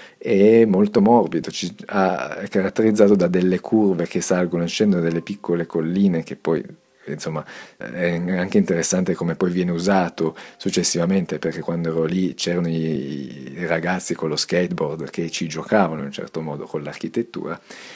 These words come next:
e questo, insomma, secondo me è una cosa interessante, bella, che probabilmente magari Rem Koolhaas neanche ha pensato,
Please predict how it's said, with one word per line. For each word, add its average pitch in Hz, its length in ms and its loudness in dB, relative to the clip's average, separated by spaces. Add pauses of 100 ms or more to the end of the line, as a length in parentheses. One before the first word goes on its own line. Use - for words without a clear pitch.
(100)
e - 80 -8
questo, - 260 0
insomma, 78 320 -2
secondo 80 360 -6
me 90 160 -2
è 87 40 -2
una 76 120 -6
cosa 80 380 -8
interessante, 76 720 -2
bella, 82 320 0
che 80 140 -4
probabilmente 82 760 2 (360)
magari 90 400 2
Rem 82 180 0
Koolhaas 90 320 2
neanche 85 420 -2
ha 73 60 -4
pensato, - 640 0